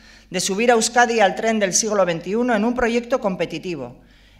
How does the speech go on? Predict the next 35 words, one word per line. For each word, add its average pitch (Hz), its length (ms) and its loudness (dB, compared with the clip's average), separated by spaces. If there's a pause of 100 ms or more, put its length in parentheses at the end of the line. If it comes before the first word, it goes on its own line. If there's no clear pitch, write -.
(160)
en 196 140 0
el 185 140 0
que 190 100 0
nos 185 180 0
adaptemos 240 580 0
a 180 80 0
los 170 120 0
retos 220 320 -4
del 180 140 -2
futuro 220 680 -8
con 170 140 -4
un 185 120 -4
proyecto 180 580 -6
de 156 160 -14
cohesión 147 540 -8
social. 135 580 -8 (340)
Nuestro 180 280 -6
empeño 226 320 0
será 240 240 2
centrarnos 214 580 -2
en 147 80 -8
esta 185 220 -4
tarea 160 500 -4
y - 80 -14
convencer 170 800 -2
al 143 120 -6
resto 175 300 -4
de 180 80 0
los 156 160 -4
grupos 151 500 -8 (520)
de 170 100 -8
que 170 100 0
la 165 120 4
mejor 196 280 2
apuesta 196 680 -2